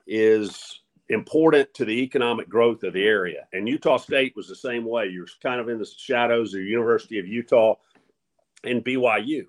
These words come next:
So I, I look at this at Monroe a-, as an opportunity. Again, there are a lot of L S U folks in the area. There's some Tulane, you know, there's some other people,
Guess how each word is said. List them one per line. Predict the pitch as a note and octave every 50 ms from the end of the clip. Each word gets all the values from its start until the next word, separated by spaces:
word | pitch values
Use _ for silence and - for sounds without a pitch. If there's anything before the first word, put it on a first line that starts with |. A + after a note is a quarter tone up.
| _ -
So | - - B2+ A2+
I, | A#2 C3+ E3 G3 F3+ - -
I | - A#2+ C#3+ E3 F3+ G3 F#3+ F#3 D3+
look | C3+ C#3 C#3+ C#3+ -
at | C#3+ A2+ -
this | - C3+ C3 B2+ - B2+
at | A2 -
Monroe | G#2 G#2+ G#2 G#2+ B2 C3+ C#3+ C#3+ B2 A2 A2 - _ _ _ _ _ _ _ _ _ _ -
a-, | - A#2 A#2 A2+ - B2
as | A#2+ A#2+ A#2 A#2+
an | A2
opportunity. | G#2+ A2 C3+ C#3 - D3 B2+ - - C#3+ C#3 C#3+ C#3+ C3 B2 B2 B2 C3 C3+ B2+ _ _ _ _ _ _ -
Again, | - - - C3 B2+ B2+ A#2+
there | A#2 A#2 G#2+
are | G2+
a |
lot | G2+ A2 A#2+ C3+
of | C3+ B2+
L | C3+ C3 C3 C3
S | B2+ - -
U | C3+ C3 B2+
folks | - - B2 B2 B2+ A#2+ - -
in | A#2 A#2
the | A#2 A#2 A#2
area. | A#2+ A#2+ A#2+ B2 A#2+ A#2+ A#2 A2+ G#2
There's | G#2 G#2 G2+ - -
some | - B2+ B2 A#2+
Tulane, | - - C#3 B2 A#2 B2 B2 B2 B2 B2 B2 A#2+ A#2+ A#2 A2
you | G#2+ A2
know, | A2 G#2+ G#2 G2+
there's | G#2+ G#2 G2+ -
some | - A2+ G2+
other | C3 D3 C#3+ C3+ A#2
people, | - - D#3+ D#3+ D#3+ - - G#2+ A2 -